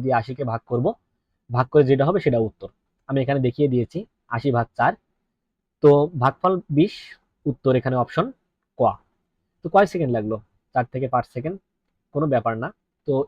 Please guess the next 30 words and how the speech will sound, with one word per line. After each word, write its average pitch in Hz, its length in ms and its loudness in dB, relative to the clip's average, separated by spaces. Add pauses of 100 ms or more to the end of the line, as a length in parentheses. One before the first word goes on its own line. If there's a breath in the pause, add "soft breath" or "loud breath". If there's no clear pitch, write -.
এখানে 160 380 -2
যদি 151 380 2
প্রশ্ন 151 400 -2
করতো 156 360 -4
পিতার 196 420 -2
বয়স 127 320 -2
কত, 113 180 -6 (640)
তখন 135 300 0
কিন্তু 135 340 -4 (960)
এই 170 160 6
বিশ 156 340 2
বছর 170 280 2
বের 156 220 4
হওয়ার 185 220 2
পরে 135 300 4 (340)
এই 135 120 0 (140)
তিন 175 140 4 (100)
দিয়ে 165 140 6
বিশকে 147 340 0
গুণ 143 240 0
করলে 131 280 2
ষাট 123 280 -2
হবে, 156 220 2
তখন 139 260 -2
পিতার 123 260 -2
বয়স 131 220 0
ষাট 113 200 -4
বছর, 120 280 -2 (100)
এটাও 131 220 0
আমরা 151 180 4